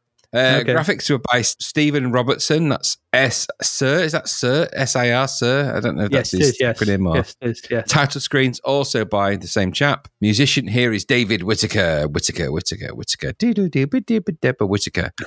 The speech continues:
Speaker 1: And this is, of course, published by Nexus. So it's bound to be in a crazy shaped box, and it's probably shaped like a hen or something, or a, or a
Speaker 2: <laughs> A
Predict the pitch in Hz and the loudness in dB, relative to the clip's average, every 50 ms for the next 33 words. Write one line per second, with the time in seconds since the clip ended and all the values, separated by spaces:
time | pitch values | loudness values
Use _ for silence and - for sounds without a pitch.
0 | - - _ _ _ _ _ - 107 113 120 117 113 117 107 - 127 110 - 131 | -14 -16 _ _ _ _ _ -4 0 0 2 0 0 -2 -2 -2 -2 0 0 0
1 | 104 104 98 - - 151 127 104 95 - - _ - - 110 98 113 101 - - | 0 -2 -8 -4 0 0 2 2 0 -2 -4 _ -4 -4 0 0 0 0 0 0
2 | - 98 92 92 92 95 107 - - - - 80 73 - - - - _ _ _ | 0 0 2 2 2 0 -2 -2 -2 -4 -2 -2 0 -2 -2 -4 -6 _ _ _
3 | - - - 117 110 90 - - 131 127 113 - 107 92 85 82 - - - 104 | -4 0 2 2 2 2 0 0 -2 -2 0 0 0 0 0 -2 -4 -2 0 0
4 | 95 90 80 87 82 - - 101 90 71 69 - - 87 82 - - - - - | 0 0 0 -2 0 2 2 2 2 0 -2 -2 0 0 0 0 -2 -4 -2 -2
5 | 82 - - - 107 101 92 - - 104 - - 87 - 80 - - 101 101 95 | -2 -2 -2 -2 -2 0 2 2 2 2 0 -2 -4 -4 -4 0 2 2 2 2
6 | 92 85 - - 85 80 - 87 85 82 78 78 78 76 - - - - - 78 | 2 0 0 -2 -4 -2 -2 -2 0 2 2 2 2 2 -2 -2 -2 0 0 0
7 | 76 - - 196 - - - 160 135 | 0 0 -2 -2 -4 -2 0 0 0